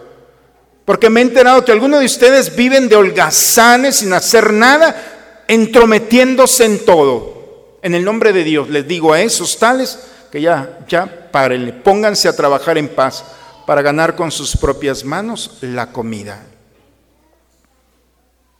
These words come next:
Trabajar, esforzarse, transformar, cansarte, desgastarte,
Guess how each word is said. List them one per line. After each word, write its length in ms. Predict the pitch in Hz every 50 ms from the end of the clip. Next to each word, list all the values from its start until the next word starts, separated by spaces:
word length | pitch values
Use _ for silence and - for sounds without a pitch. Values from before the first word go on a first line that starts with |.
| _ _ _ _
Trabajar, 880 | - - 143 139 - - - - 160 170 160 - 127 127 - - _ _ -
esforzarse, 960 | 165 - - - 180 180 147 - - - 180 180 180 180 - - - 123 110 - - - - _ _ _ _ _ _ _ _ _
transformar, 1500 | - 202 185 180 175 - - - 185 175 165 165 160 160 165 170 170 151 139 127 110 - - - - _ _ _ _ -
cansarte, 840 | - - 196 190 160 - - - 208 202 196 180 147 - - 160 147
desgastarte, 1120 | 143 180 202 - - - 180 165 - - - - - - 254 208 170 - - - 147 120